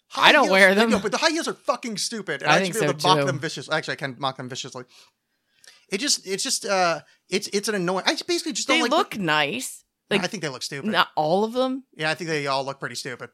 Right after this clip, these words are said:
Speaker 2: Well, I think some of 'em look nice, and they make your legs look nicer, but I can't walk in them, so fuck
Speaker 1: Yeah.
Speaker 2: them.
Speaker 1: No, the, the entire, the, I don't know. I just, I don't, I don't like that. I don't like when people get pick-, picked on for, like, things that are
Speaker 2: That are comfortable.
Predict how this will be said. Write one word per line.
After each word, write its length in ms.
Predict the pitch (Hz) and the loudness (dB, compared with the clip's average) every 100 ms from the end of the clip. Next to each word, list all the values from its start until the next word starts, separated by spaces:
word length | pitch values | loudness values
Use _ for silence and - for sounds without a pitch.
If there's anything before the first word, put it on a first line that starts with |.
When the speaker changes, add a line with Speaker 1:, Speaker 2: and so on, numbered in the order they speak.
| _ _ _ 160 | _ _ _ -2
Speaker 2:
Well, 240 | 165 151 | 0 2
I 80 | 175 | 0
think 160 | 180 180 | -4 -4
some 260 | 196 208 | -2 0
of 60 | 185 | 0
'em 160 | 156 | 0
look 160 | 156 151 | -2 -2
nice, 400 | 147 120 - - | 0 0 -2 -6
and 80 | 151 | -4
they 60 | |
make 160 | 160 160 | -2 -2
your 120 | 156 | -2
legs 280 | 151 143 143 | -2 -2 -4
look 180 | 127 - | -10 -8
nicer, 480 | 131 131 - - - - | -8 -8 -12 -16 -14 -4
but 220 | 143 - | -2 0
I 120 | 143 | -2
can't 240 | - 139 82 | -4 -10 -6
walk 240 | 135 - | -6 -6
in 80 | 110 | -10
them, 140 | 85 | -12
so 160 | - - | -12 -12
fuck 160 | - 156 | -8 -4
Speaker 1:
Yeah. 140 | 135 | -4
Speaker 2:
them. 100 | 123 _ _ _ - | -6 _ _ _ -4
Speaker 1:
No, 160 | 214 220 | -2 0
the, 160 | 294 | -2
the 160 | 277 302 | -2 -4
entire, 320 | 294 320 247 | 0 0 0
the, 100 | 214 202 185 | -4 -2 2
I 120 | 156 | 2
don't 60 | 135 | 2
know. 60 | 147 | -4
I 100 | 170 | -4
just, 220 | 180 - - | -4 -6 -2
I 120 | 190 | 0
don't, 320 | 220 226 196 - | -2 -6 -6 -4
I 80 | |
don't 160 | 214 247 | -2 -2
like 160 | 220 190 | -6 -4
that. 220 | 196 190 - _ _ _ _ _ | -4 -4 -12 _ _ _ _ _
I 80 | 190 | -4
don't 160 | 269 269 | -2 2
like 160 | 262 | 0
when 120 | 240 190 | 0 -8
people 220 | 214 185 | -6 -4
get 140 | 175 | -6
pick-, 340 | - 185 - - | -6 -10 -10 -12
picked 220 | 180 - | -10 -4
on 200 | 165 165 | -4 -4
for, 260 | 165 147 131 | -6 -6 -4
like, 260 | 147 139 - - | -4 -4 -12 -8
things 240 | 175 160 143 | -4 -2 -2
that 100 | 156 | -4
are 80 | - - - - _ _ _ _ _ | -6 -20 -20 -20 _ _ _ _ _
Speaker 2:
That 100 | 139 | -8
are 60 | 135 | -6
comfortable. 580 | - 127 - 147 147 | -4 -4 -6 -4 -4